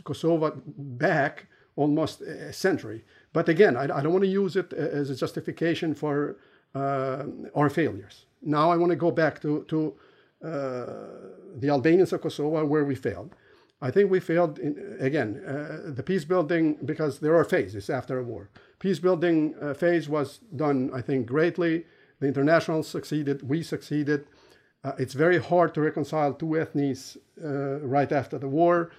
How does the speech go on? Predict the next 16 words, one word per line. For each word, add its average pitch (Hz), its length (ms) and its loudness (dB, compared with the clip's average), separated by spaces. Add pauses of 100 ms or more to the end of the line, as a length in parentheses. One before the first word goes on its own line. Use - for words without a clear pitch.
(280)
And 143 160 2
like 156 220 2
I 160 120 4
said, 160 460 -2
uh, 143 280 -6
Kosovo, 175 340 0
unfortunately, 156 840 -2 (360)
still - 600 2
is 156 320 -6 (100)
a, 147 640 -8
a - 40 -10 (220)
territory 165 580 4
where 147 400 2
two 175 540 0
nationalisms 135 720 -2
compete, 110 380 -12